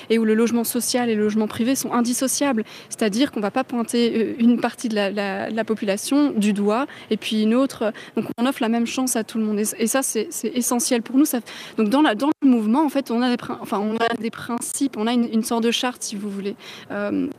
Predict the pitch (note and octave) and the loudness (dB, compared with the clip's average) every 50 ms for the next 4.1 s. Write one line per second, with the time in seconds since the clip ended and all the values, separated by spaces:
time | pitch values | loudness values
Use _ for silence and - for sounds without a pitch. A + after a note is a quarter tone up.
0 | - - A#3 A3 G3+ G#3+ B3 C4+ - C4+ A3 A3+ A#3 A3+ G#3+ A#3 A3 - - - | -4 -4 -2 0 2 2 2 2 2 -2 0 2 2 4 4 2 0 0 0 0
1 | C#4 C#4 A3+ G3+ G#3 - - A#3 - - A#3+ B3 D4 C#4+ A3 G#3+ A3 A#3 C4+ - | 2 2 2 0 -2 -4 -4 -4 -2 -2 -2 0 0 0 0 2 2 0 0 0
2 | - B3 A3+ G#3+ B3 - - G#3+ - - B3 B3 A#3 A3 G#3 A3+ G3+ - - C4 | -2 -2 0 0 0 0 -2 -2 -2 -2 -2 -2 -2 -2 -2 -4 -8 -4 -4 -2
3 | A#3 A3 G3+ G#3 - A3+ G#3+ - - G3+ - - B3+ A#3 A3+ G#3+ G3 - A3+ - | 0 0 -2 0 -2 -2 -4 -4 -6 -6 -6 -4 -2 -2 -2 -2 -4 -6 -10 -8
4 | - G#3 | -8 -8